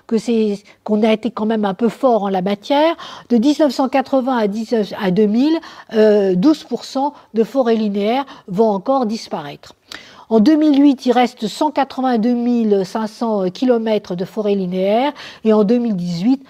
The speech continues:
cent quatorze mille cinq cents, euh, kilomètres de haies. La haie, c'est quelque chose de très précis, hein. C'est parfaitement défini. Sa longueur doit faire plus de vingt-cinq mètres, sa largeur être inférieure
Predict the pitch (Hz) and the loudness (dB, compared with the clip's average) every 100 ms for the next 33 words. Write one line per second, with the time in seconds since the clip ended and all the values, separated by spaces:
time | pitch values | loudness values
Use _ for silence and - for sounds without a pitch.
0 | _ - 269 262 214 214 190 175 226 254 | _ -8 -4 -2 -2 -2 -4 -2 -2 -2
1 | - - 196 - 247 254 254 220 180 - | -4 -6 -6 -4 -4 -4 -6 -6 -6 -2
2 | 247 196 185 233 240 214 185 202 208 180 | 0 0 0 -4 -2 0 2 2 0 -4
3 | 139 _ - - - 240 339 349 285 277 | -4 _ -20 -14 -2 2 2 2 -2 -2
4 | - 277 339 240 233 269 - 277 - - | -2 0 0 0 -4 -6 -4 -4 -4 -6
5 | 190 180 202 - - - 190 254 - 240 | -6 -6 -8 -14 -20 -8 -4 -2 -2 -2
6 | 240 240 208 208 - 208 233 320 359 - | 0 0 2 0 0 0 2 0 -2 -14
7 | - - 254 262 277 262 269 226 226 202 | -18 -4 2 4 4 4 2 2 0 0
8 | 262 220 - - 339 311 240 214 208 180 | 0 -2 -4 0 4 4 4 0 -2 -4
9 | 190 190 214 339 - - - - - - | -6 -4 -2 -4 -8 -20 -20 -20 -20 -4
10 | 269 277 277 233 269 247 220 - 330 - | 0 2 2 0 0 0 -2 0 0 0
11 | 311 254 240 240 208 | -2 0 0 2 0